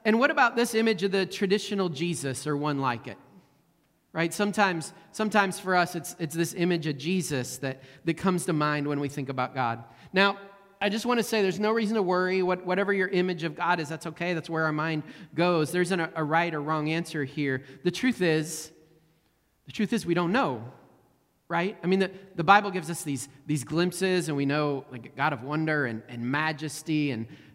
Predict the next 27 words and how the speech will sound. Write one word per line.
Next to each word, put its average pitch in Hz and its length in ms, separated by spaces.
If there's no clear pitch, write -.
and 139 100
there 147 100
are - 80
all 180 300
these, 143 380
all 170 80
these 180 160
symbolic 151 720
images, 147 400
but, 120 160
but 143 140
we 160 100
don't 175 240
just 165 160
get 160 160
a 143 60
description 131 680
of, 120 80
like, 123 160
what 147 240
is, 139 160
what 135 80
does 139 100
God 139 320
really 131 240
look 135 220
like? 117 160